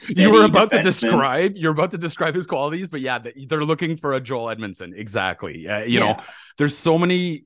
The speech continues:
Speaker 1: so many teams that think they're too soft or blah, blah, blah, and they, they can just
Speaker 2: Toronto
Speaker 1: plug him
Speaker 2: and
Speaker 1: in.
Speaker 2: Ottawa, right?
Speaker 1: Yeah,
Speaker 2: Like, Toronto,
Speaker 1: yeah.
Speaker 2: Ottawa are looking for that exact mold. And
Speaker 1: Mm-hmm.
Speaker 2: I'd be shocked to hear if they hadn't called on, on Joel Edmondson.
Speaker 1: I know that
Speaker 2: Uh,
Speaker 1: Ottawa has been,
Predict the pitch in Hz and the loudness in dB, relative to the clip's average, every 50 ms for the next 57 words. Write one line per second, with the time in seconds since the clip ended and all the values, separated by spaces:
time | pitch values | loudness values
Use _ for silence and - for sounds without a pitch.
0 | - 127 - 151 139 151 151 135 - - 127 120 123 123 110 117 101 - - 110 | -14 -8 -2 -2 0 2 0 0 -2 -2 -4 -4 -4 -4 -4 -6 -6 -6 -8 -8
1 | 104 95 98 87 - - 104 95 - - - - 107 90 92 95 98 98 - - | -6 -6 -8 -10 -10 -12 -10 -8 -6 -6 -4 -2 0 2 2 2 0 -2 -4 -4
2 | 101 92 90 85 80 98 95 104 98 92 92 95 85 95 95 95 98 98 95 98 | -4 -2 -2 -4 -4 -2 -2 -2 -2 0 -2 -2 0 -2 -2 0 0 0 0 0
3 | 95 95 95 92 98 90 92 101 98 - 101 98 95 90 110 - 127 120 120 120 | -2 -2 -4 -6 -6 -8 -8 -8 -8 -6 -4 -4 -4 -2 -2 0 0 2 2 4
4 | - 175 165 - 107 92 95 98 98 90 170 147 120 98 98 92 - _ _ _ | 4 4 2 2 2 0 2 2 2 2 2 0 0 0 -2 -2 -6 _ _ _
5 | - 101 107 127 165 160 - 151 113 113 110 - - 123 127 147 117 117 131 143 | -10 -6 -4 -4 -4 -2 -2 -2 -2 -2 -6 -4 -2 0 0 0 0 -2 -2 -2
6 | 151 143 120 - 113 117 117 120 127 - 127 127 - 143 127 123 135 131 135 113 | 0 -2 -2 -2 0 0 0 0 -2 -6 -10 -12 -8 -4 -4 -4 -4 -4 -6 -8
7 | 101 - 110 113 120 139 143 - 113 101 120 - 95 92 95 110 - _ _ _ | -8 -8 -6 -4 -6 -6 -8 -10 -10 -8 -6 -6 -6 -6 -8 -10 -12 _ _ _
8 | _ _ _ _ - 113 113 117 120 117 - - 107 - - - 123 117 - - | _ _ _ _ -6 -2 0 0 0 0 0 -2 -4 -4 -2 -2 -4 -4 -4 -6
9 | - - - 113 131 156 147 - - _ - 120 107 98 110 113 113 113 113 113 | -10 -6 -4 -2 -2 -2 -2 -4 -10 _ -8 -8 -8 -6 -4 -4 -4 -2 -2 -4
10 | - - - - - - 104 95 90 - - - 95 104 139 151 123 92 85 - | -6 -10 -16 -16 -10 -10 -10 -10 -10 -14 -12 -6 -2 0 2 2 2 2 0 -2
11 | - _ _ _ _ - - 92 85 82 85 85 90 90 85 - _ - - 92 | -6 _ _ _ _ -6 -4 -2 -2 0 -2 0 -2 -2 -2 -4 _ -10 -6 -4
12 | 87 87 82 87 82 85 80 80 - 82 80 - - - 69 80 - - 120 127 | -4 -2 -2 -4 -6 -6 -8 -8 -8 -10 -10 -10 -12 -14 -14 -16 -10 -4 -2 0
13 | 127 147 175 202 226 208 - - - 123 127 131 127 127 117 120 123 120 110 98 | 2 2 2 2 2 2 2 2 4 6 6 6 6 4 4 4 4 2 0 -2
14 | 120 117 113 110 104 104 | -2 -2 -2 -4 -6 -8